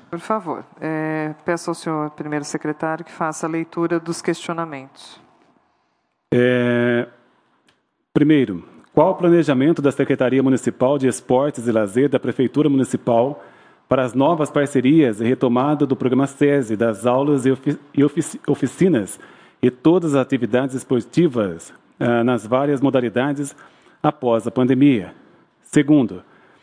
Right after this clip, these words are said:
Speaker 2: ah, está sendo desenvolvido algum programa de apoio e incentivo aos atletas amadores e profissionais de esportes prejudicados pela pandemia?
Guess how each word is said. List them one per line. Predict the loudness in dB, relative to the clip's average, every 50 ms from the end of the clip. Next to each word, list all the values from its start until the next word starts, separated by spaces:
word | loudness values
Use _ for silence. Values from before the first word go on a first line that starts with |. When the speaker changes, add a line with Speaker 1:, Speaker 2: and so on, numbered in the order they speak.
| _ _ _ _ _ _ _ _ _ _ -2
Speaker 2:
ah, | 0 2 2 0 0 0
está | -2 0 0 0
sendo | -2 0 0 2 2 2 2 2 2 2
desenvolvido | 2 2 2 2 2 2 0 0 2 2 2 2 4 2
algum | 0 0 0 0
programa | 0 0 0 2 2 2 2 2
de | 2 0
apoio | -2 -2 -2 0 2 4 4 4 2 0 -4 -10 -8 -2
e | 0 2
incentivo | 2 2 2 0 -2 -2 -4 -2 0 2 2 2 2 2 2
aos | 0 2 0
atletas | -2 -4 -2 -2 0 0 0 -2 -2 -4 -4 -4 -6 -12 -20 -20 -20 -20 _ -2
amadores | 0 0 0 0 0 2 4 4 4 4 2 0 -2 -4 -4 0 2
e | 2
profissionais | 2 2 0 -2 0 0 -2 0 0 2 2 2 2 2 2 0 2
de | 0 0
esportes | -2 -2 -2 0 0 0 0 -2 -4 -8 -12 -14 -14 -16 -20 -20 -20 _ _ _ _ _ _
prejudicados | _ 0 0 2 2 0 0 0 -2 -2 -2 -4 -6
pela | -2 -2 -2
pandemia? | 0 0 0 0 2 2 4 4 4 2 0 -4